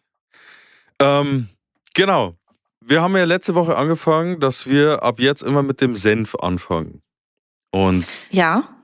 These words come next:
Speaker 1: der Senf war wenig.
Speaker 2: Das
Speaker 1: Und
Speaker 2: stimmt.
Speaker 1: deswegen gehe ich einfach davon aus, dass die letzte Folge einfach perfekt war, weil keine Fragen,
Speaker 2: <laughs>
Speaker 1: nix offen war.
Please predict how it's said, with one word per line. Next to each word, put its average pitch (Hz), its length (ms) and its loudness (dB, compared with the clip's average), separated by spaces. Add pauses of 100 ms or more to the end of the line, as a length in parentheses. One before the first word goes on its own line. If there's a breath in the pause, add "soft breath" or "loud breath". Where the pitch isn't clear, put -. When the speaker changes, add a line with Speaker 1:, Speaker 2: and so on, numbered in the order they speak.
(140)
Speaker 1:
der 113 160 4
Senf 120 400 -2
war 120 480 0 (480)
wenig. 107 680 0 (800 soft breath)
Speaker 2:
Das - 160 0
Speaker 1:
Und 117 60 2
Speaker 2:
stimmt. 143 160 2
Speaker 1:
deswegen 143 240 2
gehe 139 140 2
ich 156 100 0
einfach 127 220 0
davon 113 320 -2
aus, 131 600 0
dass 120 220 -2
die - 80 -2
letzte 127 320 0
Folge 131 320 0
einfach 107 180 -6
perfekt - 560 -6
war, 120 400 0
weil 104 300 0
keine 135 340 -2
Fragen, 143 600 0
Speaker 2:
<laughs> - 180 0
Speaker 1:
nix 180 400 0 (160)
offen 120 340 -2
war. 104 360 0